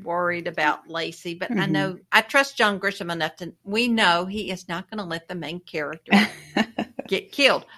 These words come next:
Speaker 1: But he lets other people that you like get killed. So you have to, you know, sort of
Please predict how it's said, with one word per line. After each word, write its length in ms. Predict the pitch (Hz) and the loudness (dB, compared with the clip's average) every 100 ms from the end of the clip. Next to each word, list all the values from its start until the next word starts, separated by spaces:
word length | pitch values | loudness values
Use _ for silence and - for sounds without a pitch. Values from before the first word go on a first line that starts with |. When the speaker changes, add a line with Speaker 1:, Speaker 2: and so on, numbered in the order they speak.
| - | 6
Speaker 1:
But 120 | 247 | 8
he 100 | 285 | 8
lets 260 | 269 302 302 | 10 10 10
other 240 | 320 311 | 8 8
people 300 | 277 247 233 | 2 2 4
that 180 | 214 202 | 4 4
you 120 | 208 | 2
like 240 | 190 185 | 2 2
get 180 | 202 - | -2 -6
killed. 300 | - 175 170 | -2 -2 0
So 80 | - | -2
you 140 | 185 196 | -2 0
have 200 | 208 202 | -2 -2
to, 180 | 165 147 _ | -8 -8 _
you 160 | 202 196 | -10 -8
know, 100 | 170 | -8
sort 300 | 170 190 180 | -10 -10 -6
of 180 | 165 165 | -6 -8